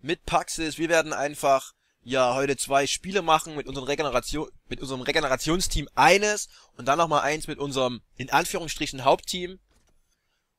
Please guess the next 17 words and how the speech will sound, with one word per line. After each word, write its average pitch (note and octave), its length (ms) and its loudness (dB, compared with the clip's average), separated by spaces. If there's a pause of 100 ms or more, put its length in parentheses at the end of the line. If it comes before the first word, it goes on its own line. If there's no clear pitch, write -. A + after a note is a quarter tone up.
Und, C#3 680 0 (100)
ja, B2 320 2
versuchen D3+ 420 -8
so C3+ 60 -8
schnell C#3+ 240 -2
wie C#3+ 80 -2
möglich C#3+ 380 -6
von C3+ 120 -6
diesen B2+ 220 -8
Bronzeteams C#3+ 600 0
loszukommen. C3+ 580 -2 (500)
Wie G3 140 0
gesagt, G3+ 340 8
ihr D3+ 80 0
dürft F#3+ 260 4
mir F#3 300 2 (560)
gerne G3+ 580 2